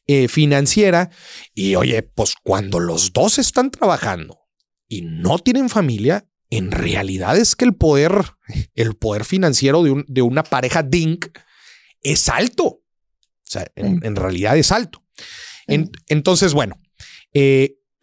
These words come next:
Speaker 1: esta es el, la primera inversión que yo le digo a todo
Speaker 2: Ujú,
Speaker 1: joven
Speaker 2: ujú.
Speaker 1: que tiene que hacer. Poner un negocio.
Speaker 2: Un negocio, sí, sí.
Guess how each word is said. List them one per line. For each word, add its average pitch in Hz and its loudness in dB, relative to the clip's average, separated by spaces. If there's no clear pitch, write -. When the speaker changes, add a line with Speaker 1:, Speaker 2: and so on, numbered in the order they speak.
Speaker 1:
esta 214 0
es - 0
el, 220 0
la 180 0
primera 202 4
inversión 190 2
que 170 0
yo 165 6
le 170 4
digo 160 4
a 151 2
todo 160 4
Speaker 2:
Ujú, - -2
Speaker 1:
joven 156 4
Speaker 2:
ujú. 208 4
Speaker 1:
que 139 0
tiene 156 0
que 135 -2
hacer. 110 -6
Poner 247 0
un 269 -6
negocio. 254 -2
Speaker 2:
Un 277 6
negocio, 294 -2
sí, 220 -4
sí. 113 -8